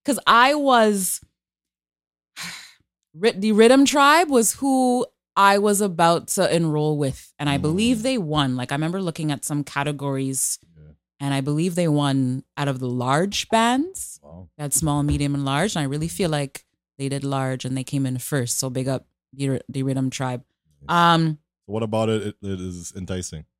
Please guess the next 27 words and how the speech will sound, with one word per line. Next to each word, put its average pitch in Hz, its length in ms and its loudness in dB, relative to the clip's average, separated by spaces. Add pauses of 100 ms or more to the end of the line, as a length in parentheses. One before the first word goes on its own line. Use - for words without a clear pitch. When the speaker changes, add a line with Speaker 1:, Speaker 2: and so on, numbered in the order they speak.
(1300)
Speaker 1:
Um, 330 840 8
it's - 160 0
overseas, 359 760 4
and 202 120 2
I 208 80 4
haven't 262 360 4
done 233 560 4
any 214 260 2
carnivals 196 640 0
that 165 200 2 (100)
way. 151 340 -6 (380)
Speaker 2:
Gotcha. - 260 -20
Speaker 1:
I've 165 140 -2
done 175 180 2
a 175 100 4
ton 226 380 0
in 226 60 4
the 220 80 2
States 180 300 0
and 190 100 0
the 180 60 -2
Caribbean, 185 480 2 (580)
Speaker 2:
Mm. 160 40 0
Speaker 1:
um, 160 640 4 (340)
but 151 580 0 (120)
I 151 100 -2
haven't 170 480 2